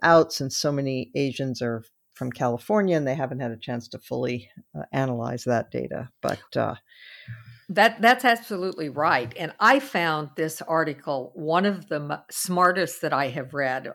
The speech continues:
Speaker 2: on the Hispanic vote. And as you know, I've been writing about Hispanics and their politics, uh, for over thirty years. Uh, this was a really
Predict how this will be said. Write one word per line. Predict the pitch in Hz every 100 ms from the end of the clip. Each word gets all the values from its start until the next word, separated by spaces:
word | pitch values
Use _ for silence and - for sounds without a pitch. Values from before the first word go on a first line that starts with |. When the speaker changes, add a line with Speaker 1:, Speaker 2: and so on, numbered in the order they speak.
| -
Speaker 2:
on | 151
the | 135
Hispanic | 123 127 - 135 135 123
vote. | - 139 139 139
And | 143
as | 147 -
you | 151
know, | 151 143
I've | 143 139
been | 151 139 - - -
writing | 156 160 170 165
about | 160 139
Hispanics | 160 - 165 156 151 -
and | 151 139
their |
politics, | 131 - 147 147 - 156 135 - -
uh, | 139 131
for | 131 - 135 131 139 _ _ -
over | 156 147
thirty | 131 151 135 120
years. | 160 175 - - - - - - - -
Uh, | - 160 151 156 226
this | 165 226 220
was | 196 175
a | 156 156
really | 151 170 185 180 170 -